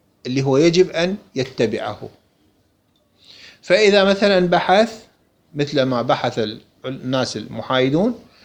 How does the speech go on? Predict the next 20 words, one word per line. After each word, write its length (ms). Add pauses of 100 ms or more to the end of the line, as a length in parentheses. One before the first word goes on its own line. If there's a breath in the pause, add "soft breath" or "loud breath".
(300 soft breath)
وتوصلوا 720
إلى 100
أنه 560
الدين 580 (180)
الإسلامي 760
هو 120
الدين 280
الحق 340 (1600)
من 120
خلال 340
الأدلة. 380 (1700)
من 120
يدخل 420
للإسلام 680 (880)
يجد 300
أنه 260
الإسلام 640 (600)
بفرق 540
م-، 220 (200)
متشعبة، 720